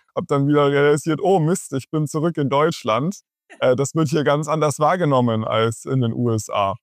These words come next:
Und, ähm, deswegen, ähm, gute Ausbildung auf jeden Fall am G F S. Aber Deutschland muss da irgendwie noch was am Bild des Informatikers ändern. Wie,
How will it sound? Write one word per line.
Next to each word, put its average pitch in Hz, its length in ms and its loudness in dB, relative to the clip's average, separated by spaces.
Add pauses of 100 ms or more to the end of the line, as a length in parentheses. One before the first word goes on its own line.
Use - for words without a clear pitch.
(460)
Und, 127 400 2 (100)
ähm, 123 420 2
deswegen, 135 680 0 (140)
ähm, 117 380 0 (300)
gute 151 300 2
Ausbildung 156 560 0
auf 139 240 -2
jeden 143 220 2
Fall 135 320 0
am 127 220 0
G 123 180 -2
F 120 180 -2
S. 151 300 -2 (380)
Aber 123 380 2
Deutschland 131 680 0
muss 147 420 -2
da 127 180 2
irgendwie 135 540 4
noch 135 240 0
was 127 300 -2
am 117 300 0
Bild 147 440 -2
des 123 160 -2
Informatikers 120 960 -2
ändern. 107 480 0
Wie, 123 300 2